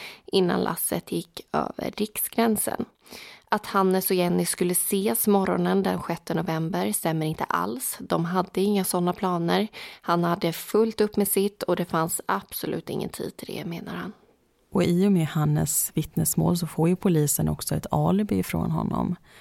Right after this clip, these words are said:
Speaker 2: Och det är ju inget heller som motsägs i det här samtalet som de lyssnar igenom. Det pratas ingenting om att de skulle ses dagen därpå. Och det finns inga samtal ringda mellan honom och Jenny morgonen där hon försvinner heller.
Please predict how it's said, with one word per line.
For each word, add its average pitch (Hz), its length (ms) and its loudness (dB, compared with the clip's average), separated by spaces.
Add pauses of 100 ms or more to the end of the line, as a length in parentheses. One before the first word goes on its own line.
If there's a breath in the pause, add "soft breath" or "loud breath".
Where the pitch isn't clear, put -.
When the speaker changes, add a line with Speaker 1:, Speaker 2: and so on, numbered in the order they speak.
(340 loud breath)
Speaker 2:
Och 180 100 0
det 175 60 4
är 175 40 4
ju 185 100 4
inget 185 320 2
heller 151 360 2
som 156 340 2
motsägs 165 760 2
i 175 40 2
det 165 60 2
här 151 120 2
samtalet 156 720 0
som 175 120 2
de 160 120 4
lyssnar 160 280 0
igenom. 160 560 2 (440 loud breath)
Det 160 80 0
pratas 151 500 0
ingenting 170 400 4
om 160 80 4
att 151 80 0
de 151 120 2
skulle 156 300 0
ses 170 380 0
dagen 165 340 0
därpå. 160 500 0 (480 loud breath)
Och 175 100 2
det 165 80 4
finns 160 320 2
inga 156 260 2
samtal 147 480 2
ringda 151 340 2
mellan 160 280 4
honom 151 580 2
och 160 100 0
Jenny 147 340 2
morgonen 151 680 2 (100)
där 156 240 -2
hon 151 180 2
försvinner 175 480 0
heller. 180 400 2